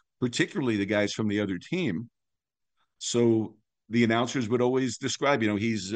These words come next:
he's a, he's a big strapping fella from <laughs> Mississippi. You know, he's a coun-, he's a big country lad from, uh, the hills of Montana.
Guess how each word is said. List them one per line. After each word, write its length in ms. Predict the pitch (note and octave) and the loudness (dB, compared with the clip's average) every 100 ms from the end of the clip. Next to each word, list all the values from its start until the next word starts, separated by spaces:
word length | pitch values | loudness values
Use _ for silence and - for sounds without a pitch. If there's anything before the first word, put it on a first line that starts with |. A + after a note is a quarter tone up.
| - | -6
he's 400 | F#2+ A2 A2 F#2+ | -4 -2 -2 -4
a, 60 | A2+ - _ | -6 -10 _
he's 280 | G#2 C3 A2 | 0 0 0
a 60 | |
big 280 | G#2 C3 G#2 | 2 2 2
strapping 540 | - - B2+ A#2+ G#2+ G#2 | -4 0 -2 0 -4 -2
fella 380 | - A2 A#2 C#3+ | -2 -2 -2 -4
from 460 | - G2+ F2+ F2+ - - | -6 -6 -4 -8 -8 -8
<laughs> 920 | - _ - _ _ _ _ _ - | -8 _ -16 _ _ _ _ _ 2
Mississippi. 640 | A2+ A#2 A2+ - - C#3+ | 4 6 4 2 2 0
You 220 | C#3+ G2+ | 0 -2
know, 120 | A2+ | -2
he's 180 | A#2 A#2+ | 0 0
a 100 | A#2 | -4
coun-, 280 | - D#3+ A#2+ | -2 -2 -2
he's 280 | - C#3 C3+ | -4 -4 0
a 220 | B2 G#2+ G2 _ - | 0 -2 -6 _ -6
big 280 | C#3+ C3+ A2+ | -2 -2 -4
country 440 | - D#3 C#3 B2 | 0 0 4 4
lad 400 | G#2+ G#2 A2 C3 A#2 - | 4 4 4 2 0 -6
from, 340 | G#2 G2 G2+ | -6 -4 -2
uh, 340 | G2 G2 G2 G2 _ _ _ _ _ - | -2 -2 -4 -6 _ _ _ _ _ 0
the 180 | A2 | 0
hills 420 | G2+ C#3 C3+ A#2+ A2 | 4 4 6 4 2
of 280 | G2+ F#2+ - - _ _ _ | -2 -6 -14 -20 _ _ _
Montana. 800 | A2+ B2 B2 A#2+ D3+ D3+ G#2 C3+ | 4 6 6 4 4 2 0 -4